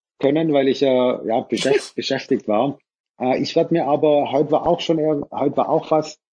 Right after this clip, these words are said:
Speaker 1: äh, was auf der Nürburgring so Nordschleife bet-, äh, betrifft. Also man versucht, diesen Sport zu aktivieren und auch aktive Rennfahrer dort reinzuholen.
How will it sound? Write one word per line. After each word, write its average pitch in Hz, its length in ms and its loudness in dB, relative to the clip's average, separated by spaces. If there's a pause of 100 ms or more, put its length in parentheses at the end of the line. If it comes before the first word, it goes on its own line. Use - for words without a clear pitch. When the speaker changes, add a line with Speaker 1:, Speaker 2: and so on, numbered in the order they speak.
(280)
Speaker 1:
äh, 123 60 -6
was 131 420 2
auf 123 80 -4
der 123 120 -2
Nürburgring 156 480 2
so 131 120 -2
Nordschleife 143 560 0
bet-, 139 220 0
äh, 131 260 -2
betrifft. 143 460 -2 (260)
Also 120 180 -2
man 135 220 -4 (140)
versucht, - 560 -2
diesen 147 240 -4
Sport 147 460 -2
zu - 200 -6
aktivieren 147 760 0
und 135 120 -4
auch 131 240 -2
aktive 135 720 -2 (400)
Rennfahrer 139 760 0
dort 110 240 -4
reinzuholen. 143 1080 0